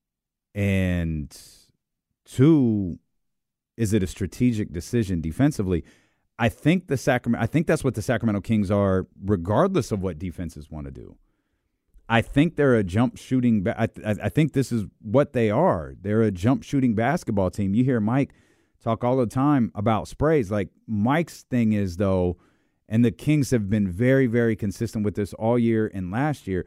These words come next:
that it's not move the ball around the perimeter, find an open look for three. It's dribble penetration, right? It's get to the basket. It's,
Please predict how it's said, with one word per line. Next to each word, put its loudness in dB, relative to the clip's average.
that 2
it's -4
not 0
move 4
the 2
ball 2
around 2
the 0
perimeter, 0
find -4
an -6
open -2
look 0
for -8
three. 0
It's -2
dribble 4
penetration, -2
right? 0
It's -4
get 2
to -2
the 0
basket. 2
It's, -4